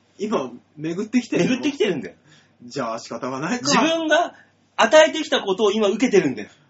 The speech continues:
Speaker 1: もうちょい、
Speaker 2: うっっていう。
Speaker 1: もうちょい切ったり、胃カメラ飲むぐらい仕方ねえか。
Speaker 2: そう。
Speaker 1: <laughs> いや、一ヶ月の間にこれはちょっと重いわと思ってさ。
Speaker 2: で、何にもなかったんだろ？
Speaker 1: 何にもなかったですよ。何にもなかったけど、そこからですよ。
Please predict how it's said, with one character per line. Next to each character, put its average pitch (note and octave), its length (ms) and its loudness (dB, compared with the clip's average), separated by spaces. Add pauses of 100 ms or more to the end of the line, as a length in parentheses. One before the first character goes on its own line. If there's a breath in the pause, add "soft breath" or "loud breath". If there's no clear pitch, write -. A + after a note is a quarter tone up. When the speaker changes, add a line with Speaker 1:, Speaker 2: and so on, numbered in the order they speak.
(140)
Speaker 1:
も D3 200 -6
う C#3 40 -4
ち C#3 80 0
ょ C#3+ 60 4
い、 C#3 60 6
Speaker 2:
う C#3 60 0
っ - 20 -12
っ C3+ 40 -18
て G#2+ 120 -16
い F2+ 200 -8
う。 A2 60 -16
Speaker 1:
も D#3 140 -4
う C#3 40 -4
ち D3 100 -6
ょ C#3+ 60 0
い C#3 40 -4
切 F#3+ 180 -14
っ - 40 -20
た G3+ 100 -2
り、 D#3 120 -2
胃 D#3+ 40 -6
カ F3+ 140 -2
メ G3+ 60 -4
ラ F3 80 -4
飲 E3 140 -6
む F3+ 60 -8
ぐ G3 60 -4
ら A3 100 -4
い F#3 60 -4
仕 - 80 -10
方 G3+ 180 -2
ね C4 120 -6
え - 40 -8
か。 - 240 0
Speaker 2:
そ - 120 -6
う。 G#3+ 60 -6 (760)
Speaker 1:
<laughs> A3+ 260 -16
い A3+ 40 0
や、 E3 140 0
一 F#3+ 240 -4
ヶ G4 140 0
月 D#4+ 260 0
の G#3+ 100 0
間 G3+ 220 2
に F#3+ 120 0
こ A3 140 -4
れ C4 80 2
は G4+ 160 0
ち G#4 100 -2
ょ - 60 0
っ - 60 -10
と F#3+ 140 0
重 A#3 260 0
い B3+ 100 4
わ E3 200 4
と D#3+ 120 -4
思 C#3+ 220 -6
っ - 20 -10
て - 180 -10
さ。 G#2+ 640 -12
Speaker 2:
で、 E3 100 -2
何 E3+ 200 -2
に E3+ 60 -8
も F3+ 80 -4
な G3+ 60 -2
か A#3 80 -2
っ A3+ 40 -10
た D#3 80 -10
ん C3 60 -6
だ G#2 60 -4
ろ？ C3 260 -6
Speaker 1:
何 E3+ 160 -10
に A3+ 80 -8
も A3 80 -8
な A3+ 100 -2
か - 120 2
っ - 80 -12
た C#3 100 -6
で B2 100 -6
す A#2+ 140 -14
よ。 A2 100 -16
何 D#3+ 160 -12
に A#3+ 80 -10
も A#3+ 80 -8
な B3 140 -4
か C4+ 80 2
っ - 60 -12
た D#3 100 -4
け C#3 100 -4
ど、 B2+ 80 -6
そ C3+ 180 -10
こ G#3 120 -2
か B3+ 80 -2
ら C4 100 4
で G#3+ 120 0
す D3 120 -8
よ。 A#2 380 -8